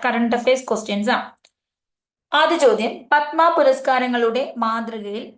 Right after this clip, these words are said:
കേരള സർക്കാർ ഏർപ്പെടുത്തിയ കേരള പുരസ്കാരങ്ങളിൽ ഉൾപ്പെടാത്തത് ഏതാ? കേരള ജ്യോതി, പ്രഭ,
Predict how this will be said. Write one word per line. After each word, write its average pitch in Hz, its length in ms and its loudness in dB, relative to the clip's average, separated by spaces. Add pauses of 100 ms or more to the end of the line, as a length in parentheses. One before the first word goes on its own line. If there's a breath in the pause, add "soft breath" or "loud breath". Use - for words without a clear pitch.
കേരള 262 240 2
സർക്കാർ 254 600 0
ഏർപ്പെടുത്തിയ 214 840 -6
കേരള 262 220 2
പുരസ്കാരങ്ങളിൽ 233 920 -2
ഉൾപ്പെടാത്തത് 226 920 -2
ഏതാ? 208 360 -8 (680)
കേരള 226 240 0
ജ്യോതി, 214 640 -4
പ്രഭ, 202 240 -2